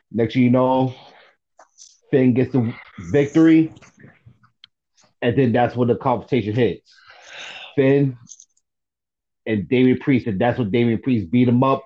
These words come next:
and then it did ex-, then tells everybody that I was the one who did it. While Finn got the victory, and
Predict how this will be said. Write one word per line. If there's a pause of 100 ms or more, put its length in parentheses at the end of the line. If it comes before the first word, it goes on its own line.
and
then (580)
it (200)
did
ex-, (800)
then
tells
everybody
that (560)
I
was
the
one
who
did
it. (3000)
While
Finn
got
the
victory,
and